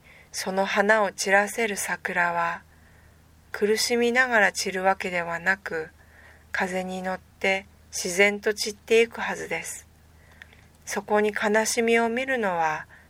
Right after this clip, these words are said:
人間であります。散る桜だけではなく、一番大切な私自身の命の終わりを、そのまま受け入れることができず、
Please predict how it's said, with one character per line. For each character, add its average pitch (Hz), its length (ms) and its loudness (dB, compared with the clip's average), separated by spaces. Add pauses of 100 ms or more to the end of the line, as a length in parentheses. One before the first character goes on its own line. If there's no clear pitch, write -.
人 185 260 -8
間 185 240 -6
で 208 100 2
あ 214 120 6
り 185 120 -6
ま 170 180 -8
す。 - 200 -14 (1700)
散 220 200 -2
る 208 80 2
桜 190 460 2
だ 190 140 2
け 214 160 2
で 202 100 4
は 180 200 -2
な 196 160 2
く、 170 360 -8 (760)
一 208 280 0
番 220 280 4
大 233 280 0
切 233 360 -2
な 226 260 2 (420)
私 220 420 2
自 226 160 -2
身 247 360 0
の 180 180 -4
命 240 480 0
の 180 180 0
終 175 100 -4
わ 180 140 6
り 170 160 -6
を、 160 180 -6 (840)
そ - 180 -2
の 185 160 2
ま 185 160 2
ま 190 180 4
受 190 100 -6
け 208 120 2
入 214 60 6
れ 214 80 4
る 202 80 0
こ 202 140 -6
と 196 160 -4
が 185 140 -2
で 196 140 -6
き 240 180 -6
ず、 180 280 -6